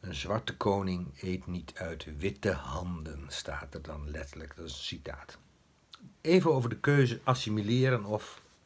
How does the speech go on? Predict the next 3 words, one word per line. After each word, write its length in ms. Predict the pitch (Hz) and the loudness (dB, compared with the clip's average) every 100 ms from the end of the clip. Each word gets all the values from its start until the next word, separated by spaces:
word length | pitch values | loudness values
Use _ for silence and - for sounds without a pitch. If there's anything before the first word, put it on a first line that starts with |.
| _ _ _ _ _ _ _ _ _ _ - | _ _ _ _ _ _ _ _ _ _ -16
eh, 220 | - - - | -12 -10 2
anders 540 | 120 117 107 104 - 69 | 4 4 2 -2 -4 -4
blijven. 540 | 87 92 87 76 - | -2 0 0 -4 -12